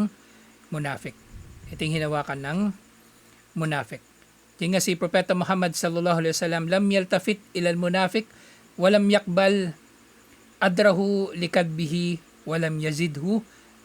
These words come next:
ala qawlihi abillahi wa ayatihi wa rasulihi kuntum tastahzi'un." Si Propeta Muhammad sallallahu alaihi wasallam, hindi na niya tiningnan yung munafik, di ba, nangangatwiran? Tas hindi na siya nagdagdag pa ng sinasabi.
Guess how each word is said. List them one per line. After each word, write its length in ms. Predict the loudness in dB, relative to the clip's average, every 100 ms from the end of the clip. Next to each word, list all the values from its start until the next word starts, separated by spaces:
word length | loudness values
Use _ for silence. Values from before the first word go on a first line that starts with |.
| -20 -6
ala 240 | -2 -2
qawlihi 440 | 0 -2 0 0 -2
abillahi 460 | -2 -2 -2 0
wa 160 | -2 -2
ayatihi 400 | -2 -2 -4 -4
wa 160 | -4 -4
rasulihi 800 | -6 -6 -6 -4 -4 -4 -4 -6 -10 -20 -20 -8
kuntum 400 | -6 -4 -6 -6
tastahzi'un." 840 | -6 -6 -6 -8 -8 -10 -10 -12 -14 -20 -20 _ -20 _ _ -8
Si 120 | -4
Propeta 400 | -2 0 2 4
Muhammad 320 | 4 4 2
sallallahu 400 | 2 0 2 2
alaihi 160 | 2 0
wasallam, 400 | 0 0 0 0 -2 -4 _ _ -20 -20 _ _
hindi 320 | 0 2 4
na 120 | 4
niya 120 | 4 2
tiningnan 440 | 2 2 4 4
yung 160 | 4 4
munafik, 360 | 4 2 0
di 120 | -2
ba, 120 | 0 0
nangangatwiran? 960 | 0 -4 -6 -6 -6 -2 0 0 -2 -4 -16 -20 -20 -20 -16
Tas 160 | -8 -4
hindi 240 | 0 0
na 120 | 2
siya 200 | 2 0
nagdagdag 720 | 0 -2 -8 -6 -2 0 0 0
pa 120 | -2
ng 160 | -2
sinasabi. 600 | -2 -2 -2 -2 -4 -6